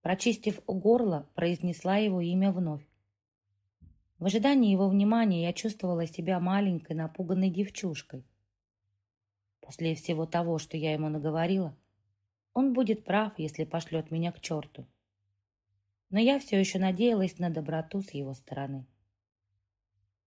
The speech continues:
"Исай, у меня срочное дело". Лишь после этих слов он будто нехотя оборачивается, светлые глаза отдают таким холодом, что зубы сводит. "Не хотела тебя тревожить,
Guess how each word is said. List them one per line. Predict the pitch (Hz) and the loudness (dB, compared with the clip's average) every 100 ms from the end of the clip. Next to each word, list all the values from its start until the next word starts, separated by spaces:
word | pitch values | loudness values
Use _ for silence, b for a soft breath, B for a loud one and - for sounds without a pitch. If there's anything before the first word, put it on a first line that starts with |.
| _ _ - | _ _ -2
"Исай, | 196 - 196 180 | 0 2 2 2
у | |
меня | 175 196 | 4 4
срочное | 202 233 220 - 233 233 | 4 0 -2 2 2 2
дело". | 190 175 147 - _ _ _ _ _ _ _ _ _ | 2 0 -2 -10 _ _ _ _ _ _ _ _ _
Лишь | 175 185 196 - | 0 0 0 -4
после | - 196 202 208 208 160 | -4 -4 0 2 4 2
этих | - 147 | -4 -8
слов | - 180 190 165 - _ _ _ - | -4 0 0 0 -8 _ _ _ -4
он | - 285 185 | 2 2 2
будто | 165 - 165 | -2 -2 0
нехотя | 185 220 - - 139 | 0 0 -2 -4 -4
оборачивается, | 135 147 185 208 - 160 156 151 - 151 _ _ _ _ | -2 0 0 -2 -4 -4 -4 -6 -8 -10 _ _ _ _
светлые | - 285 185 165 | -2 0 2 4
глаза | 165 170 170 170 | 4 4 4 0
отдают | 156 165 165 175 - | 0 -2 0 -4 -4
таким | 156 156 - 175 202 | -4 -4 -4 0 0
холодом, | 202 - 196 147 127 131 123 _ _ _ | -2 -2 0 0 -4 -8 -10 _ _ _
что | - - 160 | -14 -6 -4
зубы | 165 170 180 | -2 -4 -2
сводит. | 196 185 160 127 135 _ _ _ _ _ _ _ _ _ _ _ _ | -2 -2 -6 -6 -14 _ _ _ _ _ _ _ _ _ _ _ _
"Не | 208 | -4
хотела | - 240 220 180 | -2 0 2 2
тебя | 180 180 | 2 0
тревожить, | 196 214 220 233 196 196 | 2 2 2 2 0 -4